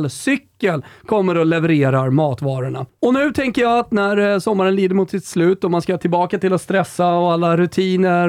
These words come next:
och allt vad det är. Jag har ju tre barn så att, eh, det är mycket att tänka på. Det ska skjutsas, hämtas och lämnas. Jag hatar att gå in där klockan sjutton trettio i matvarubutikerna och trängas med en massa människor.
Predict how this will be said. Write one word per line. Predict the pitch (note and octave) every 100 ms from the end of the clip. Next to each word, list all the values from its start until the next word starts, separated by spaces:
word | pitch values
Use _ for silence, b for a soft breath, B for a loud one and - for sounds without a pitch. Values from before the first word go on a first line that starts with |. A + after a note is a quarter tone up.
| E3+
och | F3 E3+ E3 F3
allt | F3+ -
vad | F#3
det | E3+
är. | F3+
Jag | F3+
har | E3
ju | F#3
tre | - F#3 F#3 F3+
barn | E3 E3+ F#3 F3+
så | D#3+
att, | - -
eh, | D#3
det | D3+ D3+ D#3+
är |
mycket | E3 G#3 A#3 _ - G#3+
att | G3 -
tänka | - G#3 F#3 F#3+
på. | G3+
Det | F#3+
ska | F#3
skjutsas, | - F3 F3 - G#3+ - B B
hämtas | - G3+ F3+ - G3 -
och | F#3+
lämnas. | F#3+ F#3+ E3+ E3+ F#3+ - B B B B B -
Jag | C#3+
hatar | G#3 A3 E3 - G#3+ D3 A#2 F3
att | E3+
gå | E3
in | C#3+
där | D3
klockan | B2 D3+ C#3
sjutton | - D#3+ - D3
trettio | C#3 C#3+ B2 C#3+
i | C3+
matvarubutikerna | D3 C#3 D3 C#3 C3+ C#3+ C3 C#3+ C3
och | C3 -
trängas | A3 C4 B3 G3 G3+ A#3 F3 -
med | F3 D#3 D3 C#3+ D3
en | D#3
massa | D#3 D3 D#3+
människor. | D#3+ C#3+ B2+ C#3+